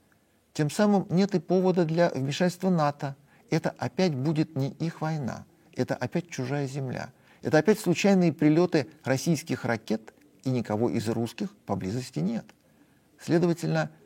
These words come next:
Россия ни на кого не нападала, нет причины вести контрбатарейную борьбу, стреляя по территории ядерной России в ответ. Третий вариант. Доесть Молдову после Польши, Украины,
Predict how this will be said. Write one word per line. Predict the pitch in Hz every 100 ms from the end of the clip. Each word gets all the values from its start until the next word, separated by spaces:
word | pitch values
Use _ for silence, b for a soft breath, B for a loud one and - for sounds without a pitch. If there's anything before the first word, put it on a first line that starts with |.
| _
Россия | 127 131 - 190
ни | 135
на | 107 107
кого | 107 101
не | 110
нападала, | 104 101 107 185 190 160 _
нет | - 180
причины | - 113 - 110
вести | 113 107 117
контрбатарейную | - 127 107 110 117 117 110 107
борьбу, | 110 123 156 214
стреляя | - 165 170 160
по | 165
территории | 160 160 165 156
ядерной | 151 160 147 143 147
России | 147 147 151
в | 139
ответ. | 143 143 139 - _ _ _ _ _ _ _ _
Третий | 190 185 160 147
вариант. | 147 147 143 143 - b b b b b b
Доесть | - 143 208 196 -
Молдову | 135 135 139 214 240 185
после | - 175 -
Польши, | 160 - 110 127 - - -
Украины, | 107 - 107 110 160 165 151